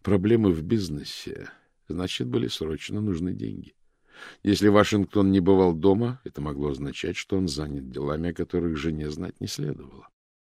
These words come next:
Когда расследуешь убийство, любая деталь может показаться зловещим знаком.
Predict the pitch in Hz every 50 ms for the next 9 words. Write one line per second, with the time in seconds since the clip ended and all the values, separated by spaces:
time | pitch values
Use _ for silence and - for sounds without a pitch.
0 | _ _ _ _ _ _ _ _ _ _ - 87 90 117 147 143 135 - - -
1 | 127 135 131 127 117 101 - - 101 90 92 120 135 123 - - - - 71 58
2 | - - - - _ _ _ - 78 85 85 104 113 113 110 110 117 113 - 120
3 | 107 92 80 71 76 76 76 73 - - 73 69 - 78 73 82 80 73 - -
4 | - 69 67 - _ _ _ _ _ - - 71 78 80 76 67 67 - - -
5 | - 78 76 73 76 78 65 64 - - - 92 -